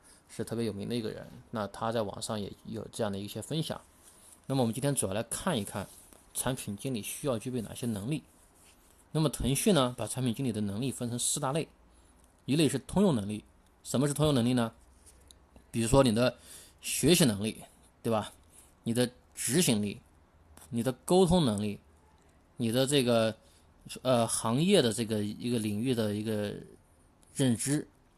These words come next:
然后你的心态和你的情商。所谓的通用能力，就是说你无论用到哪个岗位，对吧？只要你要与人沟通，要，你要与人去协调，你要去获取一些新的认知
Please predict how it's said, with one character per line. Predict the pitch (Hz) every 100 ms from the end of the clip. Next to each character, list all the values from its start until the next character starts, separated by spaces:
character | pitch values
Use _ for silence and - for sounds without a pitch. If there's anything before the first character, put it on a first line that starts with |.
| - _ _
然 | - 120
后 | 131
你 | 117 104
的 | 120 131 127 - -
心 | - 170 180
态 | 202 - -
和 | -
你 | 113
的 | 110
情 | 110 117
商。 | 135 156 170 - _ _ _ _ _
所 | - - 127
谓 |
的 | 165
通 | - 190
用 | 185
能 | 117
力， | 113
就 | 117
是 | 131
说 | 113 135
你 | 123 117
无 | 131
论 | 151
用 | 143
到 |
哪 | 117
个 | 107
岗 | 117 98
位， | 113 104 - _ _ _
对 | 117
吧？ | 101 - - -
只 | 131
要 |
你 | 135
要 | 107 107
与 | 101 104
人 | 107
沟 | 120 117
通， | 113 117 - _ _ _ -
要， | 113
你 | 113 - 123
要 | 110
与 | 110 110 107
人 | 107
去 | 104
协 | 110 - 113
调， | - 95 - _ - _ _ - -
你 | 110
要 | 117 120
去 | - 131 110 - _ _ _ -
获 | - 143
取 | 117 117
一 |
些 | 123
新 | 113 131
的 | 123
认 | 127 110
知 | 101 123 131